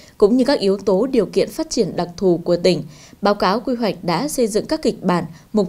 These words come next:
tiêu phát triển, tầm nhìn đến năm hai nghìn không trăm năm mươi và lộ trình thực hiện các mục tiêu phát triển, xác định các khâu đột phá và nhiệm vụ trọng tâm cần giải quyết của tỉnh trong thời kỳ quy hoạch,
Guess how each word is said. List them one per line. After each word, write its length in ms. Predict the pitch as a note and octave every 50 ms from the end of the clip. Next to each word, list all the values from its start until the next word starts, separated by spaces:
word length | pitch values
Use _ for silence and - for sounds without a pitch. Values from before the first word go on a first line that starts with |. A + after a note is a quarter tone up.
| F3+
tiêu 180 | - A#3 A3+ A3
phát 220 | A3 D#4+ D#4+ E4
triển, 240 | - - A3+ F#3 - - - - - - _
tầm 200 | - G3+ F#3 F3+
nhìn 220 | F3+ F3+ F3+ E3 E3
đến 220 | F#3 F3+ G#3 B3
năm 140 | C4+ A#3+ A#3
hai 140 | A#3+ A#3 G#3
nghìn 180 | F#3+ F3+ E3+
không 180 | - - G3+ A3
trăm 200 | A#3 A3+ A3 A3
năm 220 | A3+ A3 A3 A3
mươi 220 | A3 A3+ A#3 A3 A3 - - -
và 120 | A3+ G#3+
lộ 140 | G#3 G3 -
trình 240 | - - G#3 F#3+ F3+
thực 120 | G#3 F3+
hiện 320 | E3 F#3 G#3 G3 F3 - -
các 180 | - E4 D#4+ C4+
mục 160 | G#3+ F3 E3 F3+
tiêu 180 | - G#3+ G#3 G3
phát 200 | G3+ D4 D#4 D#4+
triển, 260 | - - A3 F3+ D3+ - - - - _ _ - _ _
xác 180 | - - D#4 B3+
định 180 | C#4+ - -
các 160 | - C#4+ D4+
khâu 160 | - C#4 A#3 G#3
đột 180 | F3+ F3 D#3 -
phá 320 | - - F#3 F3 F3+ A#3 D#4 - -
và 80 | G#3+
nhiệm 220 | F#3+ F3 F3 - E3+
vụ 160 | F3 F3+ C#3
trọng 220 | F3+ A3 F#3+ -
tâm 200 | - - G#3+ G#3 G3 -
cần 240 | G3+ F#3+ E3+ D#3+
giải 160 | D#3+ D#3+ C#3 C#3
quyết 220 | - C4+ A3 -
của 100 | - F3
tỉnh 260 | F3 F3+ F3+ D#3+ C3+
trong 200 | - - G3 F#3 F#3
thời 120 | G3 F3
kỳ 300 | E3 E3+ F3+ F3 E3 D#3+ E3
quy 120 | - G3+ G3
hoạch, 220 | G3+ G3 F3